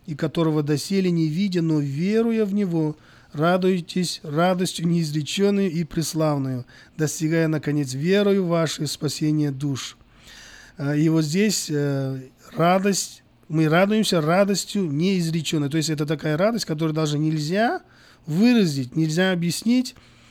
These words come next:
и преславна, то есть она полна славы Божией. Вот эта радость, которая дается нам, э, через наш, через нашу веру в личность и труд Иисуса Христа. И таким образом такая спасительная работа Бога внутри нас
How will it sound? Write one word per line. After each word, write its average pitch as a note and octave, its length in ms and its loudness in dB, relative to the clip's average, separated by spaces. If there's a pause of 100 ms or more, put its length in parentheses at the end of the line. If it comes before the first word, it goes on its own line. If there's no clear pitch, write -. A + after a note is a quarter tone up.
(120)
и F#3+ 140 -2
преславна, F3+ 560 2
то C#3 80 -4
есть C#3+ 120 0
она D3+ 160 0
полна D#3+ 720 0
славы D#3 540 0
Божией. C#3+ 640 0
Вот C3 240 -8
эта C#3+ 180 -2
радость, E3 380 -2
которая D3 400 -4
дается C#3+ 420 -4
нам, C3+ 240 -4 (800)
э, C3+ 280 -4
через C#3+ 320 -2
наш, D#3 460 -2 (500)
через C#3+ 260 -4
нашу D3+ 280 0
веру F3 460 2
в C#3 160 -2
личность E3 520 0
и D3 80 -2
труд D3+ 300 -2
Иисуса C3+ 280 -4
Христа. B2+ 500 -6 (1400)
И D#3 80 -8
таким E3 320 2
образом E3+ 300 0
такая E3+ 320 2
спасительная E3 640 -2
работа D#3 360 -2
Бога D3+ 260 0
внутри D3+ 380 -2
нас G#3+ 300 0